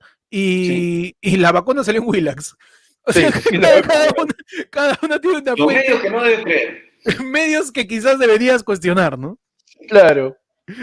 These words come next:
Speaker 1: Claro.
Speaker 2: Pregúntate
Speaker 1: Entonces,
Speaker 2: tú, cuestiónate
Speaker 1: muchachos.
Speaker 2: un poco.
Speaker 1: Ujú.
Speaker 3: En-, claro,
Speaker 1: El
Speaker 3: y el
Speaker 1: ganador.
Speaker 3: ganador, el ganador de esta categoría
Speaker 2: El ganador.
Speaker 3: es por una abrumante mayoría, y me da gusto porque significa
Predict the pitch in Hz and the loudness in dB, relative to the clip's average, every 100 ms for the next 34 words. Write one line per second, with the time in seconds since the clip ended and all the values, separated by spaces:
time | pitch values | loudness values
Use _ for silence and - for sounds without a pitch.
0 | 202 208 190 165 135 151 156 165 170 180 | -10 -2 0 0 -2 -2 -2 -2 -4 0
1 | 214 170 151 196 175 196 214 156 139 - | -2 -2 -8 -6 -4 -2 -2 -2 -8 -10
2 | - _ _ _ _ _ - 165 202 202 | -16 _ _ _ _ _ -10 -6 -4 2
3 | 269 285 - - 190 196 190 190 - 269 | 2 2 -14 2 4 6 4 2 2 4
4 | 277 302 311 190 - _ _ - 254 294 | 6 6 6 2 -4 _ _ -2 4 6
5 | 277 202 - _ 240 254 240 262 269 294 | 6 4 -4 _ -4 -2 -2 0 0 2
6 | 175 - - - _ _ _ _ _ _ | 0 0 -6 -12 _ _ _ _ _ _
7 | _ _ _ _ _ 277 220 - - - | _ _ _ _ _ 2 2 0 -12 -8
8 | 277 285 277 277 233 202 220 277 330 214 | -8 -2 -2 2 2 2 -2 4 4 4
9 | - 190 185 185 214 285 190 127 - 190 | -4 -2 0 0 -2 0 0 0 -6 -12
10 | 185 196 233 226 247 254 - 160 160 160 | -4 2 6 6 4 0 -2 -6 -6 -8
11 | 151 165 156 - 202 156 | -10 -14 -4 0 4 2